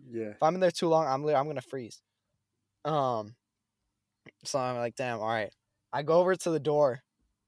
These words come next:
Speaker 2: and it's, like, has a weird knob. I don't know how to open it.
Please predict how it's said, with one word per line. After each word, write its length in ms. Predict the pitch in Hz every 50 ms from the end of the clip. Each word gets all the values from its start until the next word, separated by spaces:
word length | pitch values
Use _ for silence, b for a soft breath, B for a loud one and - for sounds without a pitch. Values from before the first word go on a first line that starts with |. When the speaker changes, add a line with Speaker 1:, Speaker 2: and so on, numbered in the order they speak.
| _ _ _ _ -
Speaker 2:
and 120 | 165 170
it's, 120 | 175 - 196
like, 140 | 185 170
has 160 | 156 185 185 180
a 40 | 170
weird 280 | 156 160 180 180 170 156
knob. 220 | 156 156 156 139 131
I 60 | 123
don't 120 | 147 160 165
know 40 | 165
how 80 | 160 151
to 60 | 143
open 280 | 143 151 151 - 131 113
it. 120 | 98 -